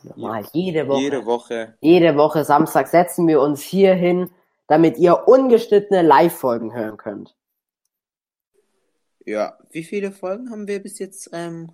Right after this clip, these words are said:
Speaker 2: veröffentlicht,
Speaker 1: Ähm,
Speaker 2: Noah? Weißt du es genau?
Speaker 1: das muss keiner wissen. Das war jede Woche eine. Psst, das, das muss keiner wissen.
Speaker 2: Das war eine, jede Woche eine, also am
Speaker 1: Ja,
Speaker 2: elften
Speaker 1: ja,
Speaker 2: Oktober.
Speaker 1: immer. Ja, ja,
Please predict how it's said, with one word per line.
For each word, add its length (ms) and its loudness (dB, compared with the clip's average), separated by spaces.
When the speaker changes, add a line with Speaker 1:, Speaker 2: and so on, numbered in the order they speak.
Speaker 2:
veröffentlicht, 760 -12
Speaker 1:
Ähm, 100 -16
Speaker 2:
Noah? 280 -10
Weißt 220 -10
du 60 -6
es 140 -10
genau? 320 -10
Speaker 1:
das 200 -8
muss 200 -14
keiner 320 -12
wissen. 300 -14
Das 200 -10
war 180 0
jede 260 4
Woche 320 2
eine. 360 -8
Psst, 340 -20
das, 300 -16
das 200 -4
muss 140 -8
keiner 300 -10
wissen. 360 -20
Speaker 2:
Das 200 -6
war 160 2
eine, 220 0
jede 300 -10
Woche 260 -10
eine, 300 -8
also 140 -16
am 120 -20
Speaker 1:
Ja, 80 -18
Speaker 2:
elften 260 -2
Speaker 1:
ja, 180 2
Speaker 2:
Oktober. 240 0
Speaker 1:
immer. 480 0
Ja, 480 -4
ja, 80 -18